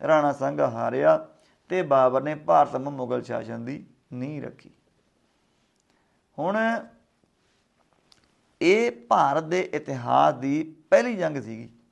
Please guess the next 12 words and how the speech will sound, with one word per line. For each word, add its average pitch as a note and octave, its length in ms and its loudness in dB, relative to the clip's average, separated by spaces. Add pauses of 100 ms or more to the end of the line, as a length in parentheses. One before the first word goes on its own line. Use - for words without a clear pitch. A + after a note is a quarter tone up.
(920)
ਜਿਹ F3 220 -6
'ਚ B3 100 -8
ਬਰੂਦ D#3 540 0
ਦੇ F#3 100 2
ਇਸਤੇਮਾਲ C#3 680 0
ਨੇ B2+ 160 -8 (340)
ਮਹੱਤਵਪੂਰਨ D#3 560 -2
ਭੂਮਿਕਾ C#3 580 -4 (120)
ਨਿਭਾਈ C#3 340 -6
ਸੀ। - 200 -20 (720)
ਜੰਗ D3+ 520 2
'ਚ G#3+ 140 -8